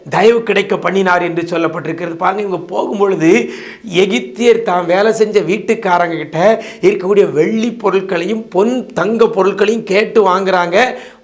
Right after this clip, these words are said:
கொடுக்குறான், அவ்வளத்தையும் கொடுக்குறான். அவ்வளத்தையும் வாங்கிட்டு இவங்க போறாங்க.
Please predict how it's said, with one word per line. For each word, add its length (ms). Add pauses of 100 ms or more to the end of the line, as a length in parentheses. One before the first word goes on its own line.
(220)
கொடுக்குறான், 640
அவ்வளத்தையும் 440
கொடுக்குறான். 560 (440)
அவ்வளத்தையும் 560
வாங்கிட்டு 420
இவங்க 200 (120)
போறாங்க. 420